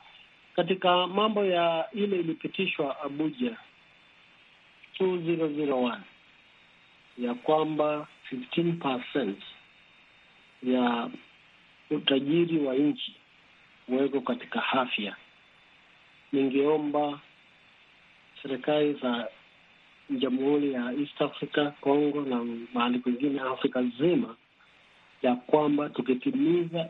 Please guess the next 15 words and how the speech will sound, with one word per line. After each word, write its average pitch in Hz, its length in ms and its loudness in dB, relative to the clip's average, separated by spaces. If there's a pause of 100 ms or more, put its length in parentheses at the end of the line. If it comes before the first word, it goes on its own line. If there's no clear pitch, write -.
(140)
hiyo 131 260 -2 (1080)
tutakuwa 127 440 0
tumeenda 117 540 -2
mbali 113 460 -2
sana. 104 280 -4 (160)
Ya 131 120 2
mwisho, 147 400 2 (960)
ningeomba 131 880 0 (1040)
serikali 127 560 -2
zetu, 156 340 0 (840)
kama 151 260 0
ingewezekana, 123 880 -2 (920)
kila 165 260 0
mwananchi 135 680 0
katika 120 680 -4